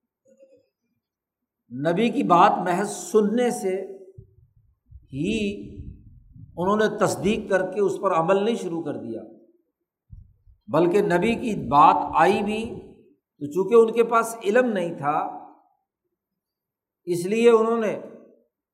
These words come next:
از خود تو عمل شروع نہیں کیا، لیکن نبی نے ایک سسٹم بنا دیا، نماز کا نظام اور ماحول بنا دیا،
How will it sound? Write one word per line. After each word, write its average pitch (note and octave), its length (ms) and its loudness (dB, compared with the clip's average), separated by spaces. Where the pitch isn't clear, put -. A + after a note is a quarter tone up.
از G#3 200 8
خود B3+ 280 0
تو A#3+ 100 8
عمل G#3 260 4
شروع G3+ 280 0
نہیں G3+ 220 -2
کیا، A#2 240 -12
لیکن G#3+ 440 0
نبی F3+ 300 0
نے B3 100 2
ایک A#3 200 4
سسٹم B3 460 -2
بنا D3 200 0
دیا، B2+ 260 -4
نماز D#3 440 6
کا F#3 120 0
نظام D#3+ 540 2
اور D3 120 0
ماحول E3 400 8
بنا D3+ 200 0
دیا، B2 180 -6